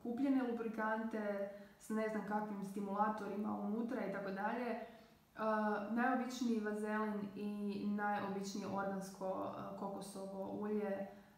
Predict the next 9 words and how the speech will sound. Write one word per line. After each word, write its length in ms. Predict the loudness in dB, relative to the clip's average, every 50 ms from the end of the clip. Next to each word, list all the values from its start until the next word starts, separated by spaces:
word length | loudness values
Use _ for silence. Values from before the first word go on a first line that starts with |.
| -20 -10 -8 -4 -4 -2 -2 -2
po 60 | 0
meni 760 | 0 0 2 2 2 2 2 2 0 0 -2 -4 -4 -6 -8 -8
su 520 | -10 -8 -4 -4 -2 -2 -2 -2 -4 -4 -6 -10 -14 -18 -20 -20 -10
najzdravija 800 | -6 -2 2 2 2 2 2 2 2 4 4 4 4 2 0 -2
solucija 640 | -2 -4 -4 -2 -2 -2 -2 -4 -6 -6 -4 -4 -4
za 160 | -4 -6 -6
tu 80 | -8 -8
vrstu 300 | -10 -10 -10 -10 -12 -12
seksa. 320 | -12 -14 -16 -16 -18 -20